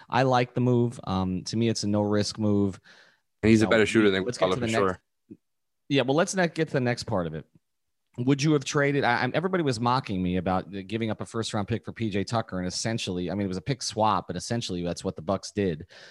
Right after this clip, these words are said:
Speaker 1: Um, <laughs> would you, uh, would you have given up Okpala to get Tucker?
Speaker 2: It's really, really tough.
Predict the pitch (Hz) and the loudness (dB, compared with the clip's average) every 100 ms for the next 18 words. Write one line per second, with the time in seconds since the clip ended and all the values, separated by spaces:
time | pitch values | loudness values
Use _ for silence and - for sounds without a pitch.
0 | - _ - 98 95 123 - 123 156 - | -20 _ -2 0 0 0 0 2 2 2
1 | - 156 139 123 - - - - - 113 | 2 2 2 -2 -16 -20 -20 -12 -2 0
2 | - 123 143 180 185 165 156 127 123 117 | 0 0 2 2 2 2 2 0 -2 0
3 | 107 104 - - _ _ _ 101 104 - | 0 0 -2 -12 _ _ _ -2 -2 -2
4 | 110 98 92 87 90 87 - - 87 - | 0 2 0 -2 -4 -6 -6 -6 -6 -6
5 | 82 - _ - - 104 110 117 110 104 | -16 -18 _ -6 0 6 8 8 8 8
6 | 101 - 104 113 - | 6 4 2 2 -4